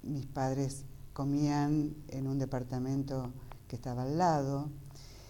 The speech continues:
Y es importante que diga esto, que nosotros vivíamos enfrente de la unidad de, militar, es decir,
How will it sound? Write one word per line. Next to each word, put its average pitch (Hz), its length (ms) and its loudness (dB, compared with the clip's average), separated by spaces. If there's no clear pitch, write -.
Y 160 80 -2
es 156 100 -2
importante 170 560 4
que 175 100 2
diga 165 320 8
esto, 165 380 6
que 165 80 2
nosotros 151 420 0
vivíamos 151 640 4
enfrente 165 680 6
de 160 80 8
la 139 100 4
unidad 135 340 2
de, 143 320 0
militar, 127 460 2
es 123 80 2
decir, 143 380 0